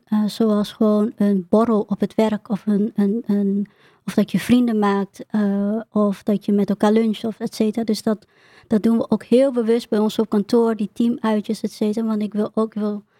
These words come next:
ook dat ze dat ervaren en niet alleen, "Ja, je moet werken, want, eh, zo hoort het nou eenmaal, dan ga je uit de uitkering."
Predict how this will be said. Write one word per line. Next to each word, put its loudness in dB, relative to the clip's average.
ook 2
dat 0
ze -2
dat 0
ervaren -2
en 2
niet 0
alleen, 0
"Ja, -4
je -4
moet 0
werken, 0
want, -2
eh, -4
zo -2
hoort 0
het -4
nou 0
eenmaal, 0
dan 0
ga -4
je 0
uit 0
de -8
uitkering." 0